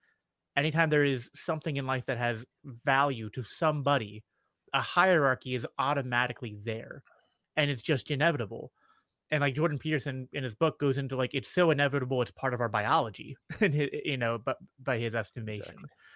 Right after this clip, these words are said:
Speaker 1: Um, and, and that's what praxeology is, is basically, like, it, it, um, the idea that, like,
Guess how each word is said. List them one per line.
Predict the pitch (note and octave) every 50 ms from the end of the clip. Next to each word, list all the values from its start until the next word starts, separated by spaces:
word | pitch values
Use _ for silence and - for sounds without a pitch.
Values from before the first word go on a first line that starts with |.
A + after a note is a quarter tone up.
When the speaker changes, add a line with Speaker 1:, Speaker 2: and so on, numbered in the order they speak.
| - - - _ _
Speaker 1:
Um, | - A#2 A2+ A2 G#2+ G#2 G#2 G2+ G2+ G#2 G#2+ -
and, | B2+ B2+ C3
and | C#3 C3
that's | C3+ C#3+ C#3 -
what | F3 D#3 -
praxeology | D#3 D#3 D#3 - - D#3+ F3 G#3+ A3+ C#3+ A2+ G#2+ G#2+
is, | G2+
is | A2+ A2+
basically, | - B2+ C3 C3 - C#3 - C3 B2 B2
like, | A#2+ B2 B2 -
it, | - - - C3 - - C3+ - - -
it, | - - -
um, | C3+ A#2+ A#2 A2+ A2+ A2+ G#2+ - _ - - - _ _ _ _ -
the | C#3 C#3
idea | C#3 C3 D3 D3+ C#3+
that, | C3 C#3 C3+ C3+ -
like, | C3+ B2+ B2+ B2 A#2+ - -